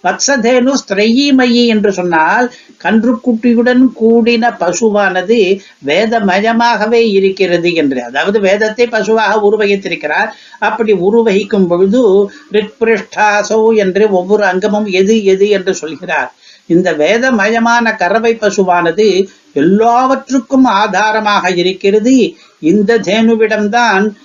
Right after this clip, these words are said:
பிரபஞ்சமே நிலை பெற்றிருக்கிறது என்று சொல்கிறார்.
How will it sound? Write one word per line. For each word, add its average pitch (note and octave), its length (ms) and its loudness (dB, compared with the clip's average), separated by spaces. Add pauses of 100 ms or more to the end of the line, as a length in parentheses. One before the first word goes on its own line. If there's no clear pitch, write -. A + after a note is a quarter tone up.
(140)
பிரபஞ்சமே A3+ 760 0
நிலை A3 380 2
பெற்றிருக்கிறது F#3+ 1040 -2 (100)
என்று F#3+ 240 -2
சொல்கிறார். D#3 540 -2